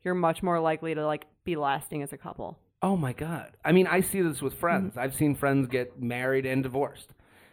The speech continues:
Speaker 2: So I've watched, uh, how they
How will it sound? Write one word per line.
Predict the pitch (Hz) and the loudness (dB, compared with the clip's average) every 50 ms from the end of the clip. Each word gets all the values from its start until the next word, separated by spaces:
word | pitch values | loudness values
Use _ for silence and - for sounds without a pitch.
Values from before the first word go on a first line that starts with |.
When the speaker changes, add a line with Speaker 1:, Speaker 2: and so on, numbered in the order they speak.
| _ _ | _ _
Speaker 2:
So | - - - 147 139 135 135 131 127 - - - | -8 -2 2 2 4 4 4 2 0 -2 -6 -4
I've | 127 131 143 135 123 | -2 0 0 0 -2
watched, | 120 123 131 135 143 139 - - - - - - - | -2 2 4 4 4 2 0 -4 -10 -12 -14 -10 -6
uh, | 139 131 127 127 127 123 123 123 120 117 | -4 -2 -2 -2 -2 -2 -2 -4 -4 -4
how | - - 139 139 139 | 0 2 4 4 4
they | 139 143 139 139 135 135 | 4 4 2 2 2 0